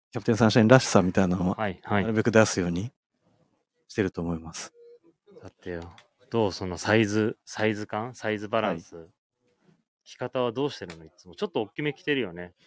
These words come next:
Speaker 2: そんなことは物によってって感じ？リチャードは。
Speaker 3: あ、このキャプテンサンシャイン時代ですか？
Speaker 2: うん。
Speaker 3: あ、基本的にでも三十六でもう信頼してるんで、
Speaker 1: うん。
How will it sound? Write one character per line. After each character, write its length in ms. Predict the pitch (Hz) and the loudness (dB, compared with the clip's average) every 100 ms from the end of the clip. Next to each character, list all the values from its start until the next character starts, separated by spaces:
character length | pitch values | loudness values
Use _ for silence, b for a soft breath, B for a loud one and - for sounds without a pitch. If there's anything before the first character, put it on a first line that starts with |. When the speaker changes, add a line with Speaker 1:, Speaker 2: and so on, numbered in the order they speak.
| b b b b b b | b b b b b b
Speaker 2:
そ 160 | _ 190 | _ -8
ん 20 | |
な 60 | 226 | -6
こ 60 | |
と 80 | 147 | -4
は 40 | 107 | -2
物 300 | 117 139 190 | -2 -2 0
に 100 | 190 | 2
よ 100 | 185 | 0
っ 60 | |
て 140 | - 185 | -2 -12
っ 40 | |
て 140 | - | -10
感 200 | - 87 | -12 -14
じ？ 200 | 82 90 - _ | -14 -18 -20 _
リ 120 | 107 | -12
チ 100 | - | -8
ャ 80 | 90 | -8
ー 40 | |
ド 140 | 78 78 | -8 -14
は。 140 | 76 _ _ _ _ _ _ _ _ | -18 _ _ _ _ _ _ _ _
Speaker 3:
あ、 160 | - 113 - | -2 -2 -2
こ 120 | - 113 | 2 6
の 280 | 101 92 - _ _ _ - | 6 4 0 _ _ _ -2
キ 80 | 117 | 0
ャ 40 | |
プ 60 | 104 | 4
テ 80 | 104 | 4
ン 40 | |
サ 120 | - | 4
ン 60 | 101 | 4
シ 100 | 107 | 4
ャ 40 | |
イ 20 | 98 | 4
ン 60 | |
時 80 | 95 | 4
代 100 | 90 | 0
で 60 | - | -2
す 100 | 110 | -12
か？ 60 | |
Speaker 2:
う 20 | |
ん。 260 | 98 92 87 _ b b b b b _ - | -12 -14 -16 _ b b b b b _ -18
Speaker 3:
あ、 80 | - | -10
基 220 | - - | 0 4
本 240 | 117 190 185 | 6 8 6
的 120 | 185 | 8
に 60 | |
で 80 | 170 | 10
も 120 | 131 | 10
三 300 | 95 170 190 | 10 10 10
十 140 | 123 107 | 10 10
六 680 | 98 - 104 104 101 101 - _ _ _ _ _ _ _ - _ - | 8 6 4 6 6 4 0 _ _ _ _ _ _ _ -20 _ 6
で 300 | 110 98 82 | 10 10 8
も 380 | 104 98 85 - | 6 6 6 2
う 40 | _ _ | _ _
信 280 | - - 123 | -2 6 12
頼 140 | 113 110 | 12 10
し 60 | |
て 80 | 117 | 8
る 100 | 104 | 6
ん 80 | 85 | 4
で、 120 | 67 | 0
Speaker 1:
う 40 | |
ん。 180 | 110 104 | -4 -14